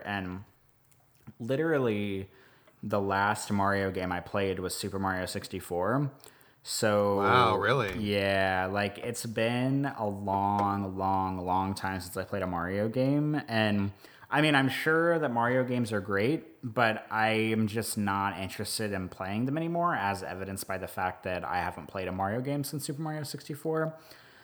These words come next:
Speaker 1: So, I mean, yeah, like, I, I mean, I, I'm just not that into Nintendo. I've said it, you know, sixty times on the show before. Um, I don't have a Switch, so obviously a lot of these games are not gonna be for me. I can't even play them.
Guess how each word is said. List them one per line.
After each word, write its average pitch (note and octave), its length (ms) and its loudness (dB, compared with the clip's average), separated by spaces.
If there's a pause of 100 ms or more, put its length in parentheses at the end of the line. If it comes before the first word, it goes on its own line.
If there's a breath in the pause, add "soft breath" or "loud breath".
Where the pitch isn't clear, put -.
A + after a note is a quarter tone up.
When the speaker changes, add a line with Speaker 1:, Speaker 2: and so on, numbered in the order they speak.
(140 loud breath)
Speaker 1:
So, D#3 640 4
I F3 100 4
mean, F#3 200 2
yeah, G#3+ 180 6
like, F3+ 320 2 (320)
I, D3+ 400 2
I - 20 6
mean, D#3 320 2 (200)
I, G#2 100 -12 (160)
I'm D3 200 4
just E3 180 -4
not E3 340 2
that C#3 240 2
into D3 220 -2
Nintendo. D#3+ 500 2
I've A2 200 0
said B2 200 2
it, A2+ 180 2
you A2 120 0
know, G2 280 0 (220)
sixty - 500 -2
times A#2+ 320 2
on A#2 80 -2
the A2 60 0
show A#2+ 220 -2
before. C#3 680 2
Um, G#2 100 0
I G2 60 2
don't G#2 200 0
have G2+ 120 -2
a F2+ 40 -8
Switch, C#3+ 400 0
so A2+ 180 0
obviously G2+ 420 0
a F#2+ 60 -2
lot F#2 100 -2
of F2+ 80 -6
these F2+ 160 -6
games F#2+ 300 -4
are G2 60 -2
not F#2 320 -4
gonna G2 180 -4
be F#2+ 160 -8
for F2+ 180 -8
me. B2+ 320 0
I F#2 80 0
can't G2+ 220 -6
even F2+ 180 -6
play A2+ 180 -4
them. A2+ 420 -2